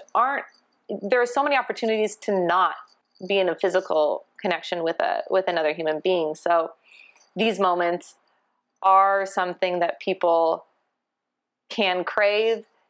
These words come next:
It's, like, nice to s-, be seen and be paid attention to and, like,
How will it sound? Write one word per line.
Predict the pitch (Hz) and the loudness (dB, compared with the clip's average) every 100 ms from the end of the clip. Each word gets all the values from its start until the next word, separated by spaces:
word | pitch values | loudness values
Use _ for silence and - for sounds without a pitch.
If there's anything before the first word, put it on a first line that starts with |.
| _ - | _ -4
It's, | 190 190 | -4 0
like, | 180 170 185 | 0 0 0
nice | 170 190 - | -2 -4 -6
to | - 190 | -4 -2
s-, | - | -4
be | - 190 180 | -6 0 0
seen | 170 - - 185 190 202 233 262 262 _ _ _ _ _ - | 0 -6 -2 0 2 0 0 -2 -4 _ _ _ _ _ -6
and | 175 170 165 170 - | -2 0 -2 -4 -6
be | 170 165 | -2 -2
paid | 180 175 | 0 0
attention | 160 - 185 208 247 233 | 0 -2 -6 -4 -4 -4
to | 233 254 254 254 262 262 - - _ 180 | -2 0 2 2 0 -4 -18 -20 _ -8
and, | 170 | -4
like, | 165 160 | -6 -6